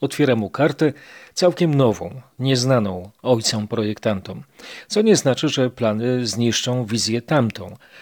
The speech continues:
Ratusz się nie wznosi i gnomon nie stanął na placu centralnym. Czas tu tylko stanął. Bo dzielnica jak w baśni wrzecionym ukłuta,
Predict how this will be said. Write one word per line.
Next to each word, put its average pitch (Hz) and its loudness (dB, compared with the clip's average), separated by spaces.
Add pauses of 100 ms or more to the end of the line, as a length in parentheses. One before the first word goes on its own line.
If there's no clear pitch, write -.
(160)
Ratusz 156 4
się 151 0
nie 139 2
wznosi 127 0
i 113 -4
gnomon 117 2
nie 101 -2
stanął 104 -2
na 110 -2
placu 117 -2
centralnym. 101 -4 (240)
Czas 147 2
tu 101 -12
tylko 98 -10
stanął. 98 -6 (680)
Bo 143 4
dzielnica 151 4
jak 123 0
w 95 -12
baśni 131 0
wrzecionym 113 -2
ukłuta, 98 -6